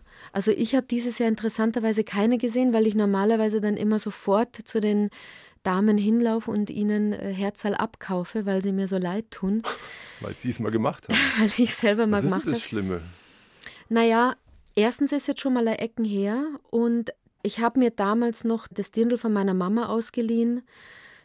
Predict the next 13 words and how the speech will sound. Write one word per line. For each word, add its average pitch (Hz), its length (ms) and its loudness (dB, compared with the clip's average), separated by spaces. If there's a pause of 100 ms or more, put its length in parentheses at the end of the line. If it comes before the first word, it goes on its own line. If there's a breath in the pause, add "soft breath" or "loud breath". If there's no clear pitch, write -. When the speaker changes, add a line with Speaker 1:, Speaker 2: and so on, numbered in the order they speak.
(120 loud breath)
Speaker 1:
Die 214 440 2 (100)
Mädels, 226 500 2
die 208 120 -4
kein 208 360 2
Dirndl 226 400 2
hatten, 214 420 -2
denen 208 360 2
wurde 208 480 0
so 208 120 -4
eine 190 280 -2
Filz-, - 540 -4
kurze 247 380 0
Filzhosen 196 840 -4